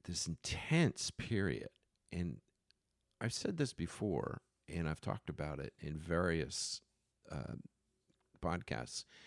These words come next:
and in different ways, that the whole thing about sailing is,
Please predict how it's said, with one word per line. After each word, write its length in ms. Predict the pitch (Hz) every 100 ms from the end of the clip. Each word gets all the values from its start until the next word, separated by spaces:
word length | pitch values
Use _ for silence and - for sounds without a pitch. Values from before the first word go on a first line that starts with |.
| - -
and 160 | 87
in 100 | 85
different 320 | 82 82 - -
ways, 540 | 73 69 - 127 - - - - - -
that 380 | 82 95 95 92
the 80 |
whole 160 | 95 139
thing 180 | - 117
about 240 | 82 76
sailing 680 | - - 92 87 78 65 - _
is, 600 | - 80 76 73 - -